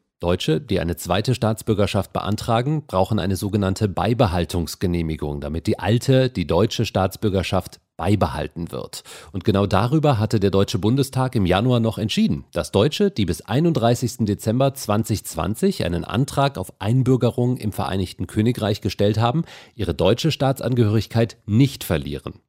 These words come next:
Das im Fall eines geregelten E-U-Austritts. Bei einem No-Deal-Brexit haben alle, die bisher den Antrag noch nicht gestellt haben, kaum noch Chancen auf den zweiten Pass in absehbarer Zeit. Denn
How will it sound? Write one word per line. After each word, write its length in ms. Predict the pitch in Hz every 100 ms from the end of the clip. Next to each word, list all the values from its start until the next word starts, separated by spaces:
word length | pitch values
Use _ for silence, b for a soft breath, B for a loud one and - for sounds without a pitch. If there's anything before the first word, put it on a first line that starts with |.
| _
Das 360 | - 80 113 -
im 200 | - 117
Fall 240 | - 107
eines 300 | - 110 107
geregelten 680 | - 104 143 139 95 - 80
E-U-Austritts. 960 | - 98 101 73 76 - 95 - - - _
Bei 120 | 104
einem 360 | 104 95 78 78
No-Deal-Brexit 1080 | 98 175 165 170 151 147 147 - 175 - 104
haben 200 | 98 101
alle, 240 | 104 135
die 80 | 107
bisher 280 | 101 113 113
den 120 | 110
Antrag 380 | 101 95 92 95
noch 160 | 85
nicht 240 | 104 127 -
gestellt 400 | 135 127 123 117
haben, 240 | 113 117 B B _
kaum 240 | - 160 113
noch 120 | -
Chancen 360 | - 82 -
auf 100 | 87
den 160 | - 85
zweiten 380 | - 78 78 90
Pass 260 | 90 80
in 140 | 87 85
absehbarer 540 | - 101 87 76 78
Zeit. 520 | - - - - -
Denn 240 | 104 92